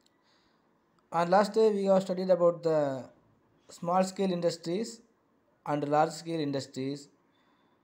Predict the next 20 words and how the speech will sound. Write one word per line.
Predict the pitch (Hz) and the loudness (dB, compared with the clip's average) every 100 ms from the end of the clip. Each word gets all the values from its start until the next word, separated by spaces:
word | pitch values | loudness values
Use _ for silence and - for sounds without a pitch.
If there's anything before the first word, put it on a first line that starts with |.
| _ _ | _ _
and | 151 156 | -8 -4
what | 156 160 175 | 0 0 0
is | 175 | -2
the | 185 170 | 2 4
role | 175 196 | 4 4
of | 185 185 | 4 4
small | 185 170 175 | 0 -4 -4
scale | 175 185 180 | -4 -6 -6
industries | 165 151 151 156 160 | -4 -6 -6 -8 -6
in | 151 190 190 - | -6 -6 -10 -10
economic | 147 151 135 147 175 _ - | -8 -6 -6 -6 -10 _ -10
development. | 139 127 110 - _ _ _ _ _ _ _ - | -6 -4 -6 -14 _ _ _ _ _ _ _ -16
So | 175 | -14
today | 170 220 226 202 | -8 -2 0 0
just | 202 190 | -2 -4
we | 190 | -4
will | 170 196 214 - _ _ _ _ 151 | -4 -4 -8 -16 _ _ _ _ -16
go | 156 156 | -10 -8
to | 147 | -4
the | 147 | -6